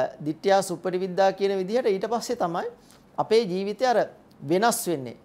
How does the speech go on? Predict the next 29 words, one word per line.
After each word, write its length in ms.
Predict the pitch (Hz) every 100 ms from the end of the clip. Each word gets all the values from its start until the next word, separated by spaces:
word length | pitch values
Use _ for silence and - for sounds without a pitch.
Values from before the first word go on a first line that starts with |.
| -
ඒ 100 | -
කියන්නේ 280 | 196 180 - - -
ගැඹුරක් 580 | 135 156 175 240 254 -
තියෙන 200 | 233 220 208 - - _
අය 180 | - 196
බවට 280 | 202 208 214
පත් 280 | 214 190 -
වෙන්නේ. 200 | 131 104 - _ _ -
එහෙම 200 | 160 233
ගැඹුරක් 520 | 185 156 180 247 240
ඇති 200 | - 160
කරගත්තට 520 | 226 269 208 - 180 165
පස්සේ 300 | 165 165 208
අපිට 240 | 180 196 269 - - _ - - -
යෝනිසෝ 540 | 151 196 226 240 262
මනසිකාරය 540 | 226 196 196 226 214 185
ඇති 180 | 151 135
වෙනවා. 160 | 104 - _ _
ඒ 100 | 160
කියන්නේ 240 | 214 247
හැම 180 | 196 160 196
මොහොතකම 580 | 202 202 208 233 233 262
සතිමත් 480 | - 175 233 233 233
ස්වභාවය 400 | 226 190 175 143
ඇති 180 | 123 120
වෙනවා. 160 | 101 - - - -
සතිමත් 400 | 151 151 233 269
ස්වභාවයත් 640 | - 226 202 196 190 175
එක්ක 200 | 180 -